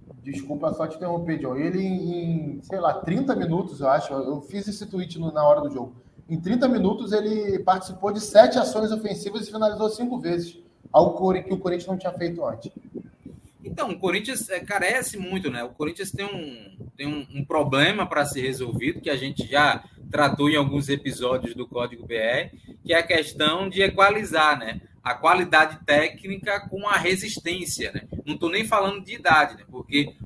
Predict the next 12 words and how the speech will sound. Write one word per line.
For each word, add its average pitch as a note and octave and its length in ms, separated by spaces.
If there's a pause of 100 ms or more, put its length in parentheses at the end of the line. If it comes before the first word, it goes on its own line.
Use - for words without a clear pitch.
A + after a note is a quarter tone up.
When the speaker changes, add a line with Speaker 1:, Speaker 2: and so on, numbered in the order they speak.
(120)
Speaker 2:
o - 80
Paulinho C#3+ 360
tem C#3+ 160
trinta C#3+ 260
e C#3 80
três C#3+ 280
anos C#3+ 280
e F#3+ 60
tem D#3+ 140
uma E3 120
resistência D#3 1200 (180)
invejável. E3 680